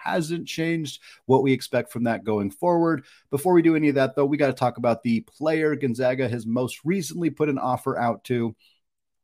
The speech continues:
twenty twenty-four five-star prospect Asa Newell. Newell is a six-foot-nine, two hundred and five pound forward from Montverde Academy in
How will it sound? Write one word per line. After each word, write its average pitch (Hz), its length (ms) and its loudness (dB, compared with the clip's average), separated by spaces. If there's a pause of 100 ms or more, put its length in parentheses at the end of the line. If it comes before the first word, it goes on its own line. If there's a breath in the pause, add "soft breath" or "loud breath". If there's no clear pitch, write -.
(180)
twenty 143 240 4
twenty-four 135 580 -2
five-star 110 800 -2
prospect 107 680 -4 (220)
Asa 113 380 -4
Newell. 147 680 2 (360 loud breath)
Newell 139 240 2
is 123 160 0
a 113 100 0
six-foot-nine, 113 1400 -4 (320)
two 202 340 -2
hundred 175 320 -2
and 156 160 -6
five 131 380 -2
pound 123 280 -4
forward 120 360 -6
from 104 160 -2
Montverde 117 680 -2
Academy 120 640 -2
in 95 160 -8